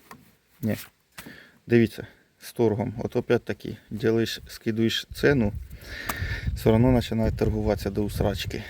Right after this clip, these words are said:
От і хочеться вам по хорошій ціні, от, наприклад, сто баксів, там чотири триста, да? За неї, ну це ж все одно хтось позвонить, а давай за чотири.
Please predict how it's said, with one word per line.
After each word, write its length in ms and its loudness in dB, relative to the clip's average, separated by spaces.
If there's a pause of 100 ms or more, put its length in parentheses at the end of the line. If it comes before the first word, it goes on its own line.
(140)
От 220 -6
і 80 2
хочеться 480 2
вам 200 4
по 100 -8
хорошій 380 0
ціні, 260 2
от, 120 0
наприклад, 420 0 (260)
сто 300 0
баксів, 380 0
там 180 -2
чотири 340 -2
триста, 460 -4
да? 140 0 (1120)
За 140 2
неї, 160 4
ну 80 2
це 120 -4
ж 60 -6
все 100 2
одно 240 4
хтось 240 -6
позвонить, 460 0 (800)
а 100 -2
давай 220 4
за 120 -2
чотири. 480 -12